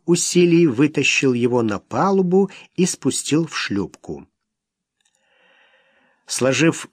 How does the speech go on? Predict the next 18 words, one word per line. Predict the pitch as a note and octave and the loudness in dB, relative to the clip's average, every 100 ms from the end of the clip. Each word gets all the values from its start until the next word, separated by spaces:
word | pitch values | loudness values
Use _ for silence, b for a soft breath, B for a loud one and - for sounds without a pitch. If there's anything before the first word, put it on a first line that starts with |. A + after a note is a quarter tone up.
| - | -16
бухтой | G#2 A2+ C#3+ - - A#2+ | -2 2 2 2 0 2
на | A2+ A#2 | 2 -2
корме | - B2 A#2 B2 | -2 0 0 0
шлюпки | - B2+ C3 A#2+ - A2+ | -2 2 2 2 -2 -6
длинный | F#2+ G#2 B2 B2 G#2+ G#2+ | -4 0 2 0 -2 -4
трос, | - C3+ E3 - - _ _ _ b b b b | -2 0 0 -4 -10 _ _ _ b b b b
я | A2 C#3 C#3+ - | -4 -2 -2 -4
завез | - G#2 C3+ C#3+ C#3 - - | -6 0 2 2 0 -2 -8
якорь | - A#2 B2+ A#2+ C3 D3 _ _ | -4 -2 0 -2 -4 -6 _ _
подальше | C3 C3+ B2+ A#2+ G#2 - A2 | -6 -4 -2 -2 -2 -2 -2
от | G#2 | -4
берега | G2+ A#2+ C#3+ D#3+ E3 F3+ b b b - | 0 2 2 2 0 0 b b b -2
и | D#3+ | -2
бросил | C#3+ B2+ A#2 - - G#2+ | 2 2 2 -2 -6 -4
его. | A2+ A2 A#2+ B2+ - _ _ _ _ b b b b - | -2 0 -2 -4 -8 _ _ _ _ b b b b -8
Ветра | A#2 C#3+ B2+ A2+ | -2 0 0 -4
не | G2 G2+ D3 | -4 0 0
было, | D#3+ F3 F3 F3 | 2 2 4 2